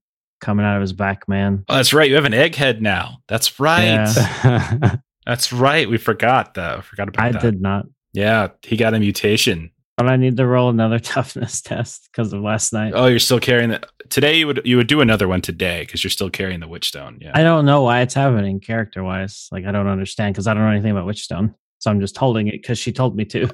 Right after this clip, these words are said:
Speaker 2: I think Lavinia at a certain point and Charlotte can probably convey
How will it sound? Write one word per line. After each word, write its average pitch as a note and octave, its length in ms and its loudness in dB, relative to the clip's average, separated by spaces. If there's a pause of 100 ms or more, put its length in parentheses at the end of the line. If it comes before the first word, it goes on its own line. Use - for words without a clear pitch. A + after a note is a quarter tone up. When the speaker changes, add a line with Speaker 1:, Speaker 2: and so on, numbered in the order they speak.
Speaker 2:
I A#2 120 -2
think F#3 280 -2
Lavinia A#2 460 4
at A2 140 4
a G2 60 0
certain G2+ 300 0
point G2 460 -4
and G2 220 -2
Charlotte G2+ 580 -2 (120)
can G2+ 160 -6
probably F2+ 380 -6
convey F#2 640 -6